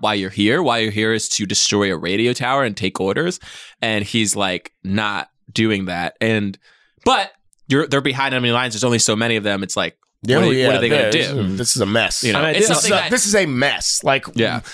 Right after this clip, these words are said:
Speaker 2: they have this
Speaker 1: Their
Speaker 2: guy.
Speaker 1: mission, the mission
Speaker 2: <laughs>
Speaker 1: was a failure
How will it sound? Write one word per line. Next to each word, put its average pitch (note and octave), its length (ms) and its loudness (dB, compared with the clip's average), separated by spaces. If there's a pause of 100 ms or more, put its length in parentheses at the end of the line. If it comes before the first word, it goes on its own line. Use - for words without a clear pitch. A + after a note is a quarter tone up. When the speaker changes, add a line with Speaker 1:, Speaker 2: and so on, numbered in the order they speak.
(140)
Speaker 2:
they C#3 140 4
have D#3 240 0
this E3 140 0
Speaker 1:
Their G#3 80 2
Speaker 2:
guy. - 80 2
Speaker 1:
mission, - 340 0
the F#3+ 80 0
mission A#3 480 2
Speaker 2:
<laughs> - 80 0
Speaker 1:
was E3+ 220 2
a C#3+ 80 2
failure C#3 760 0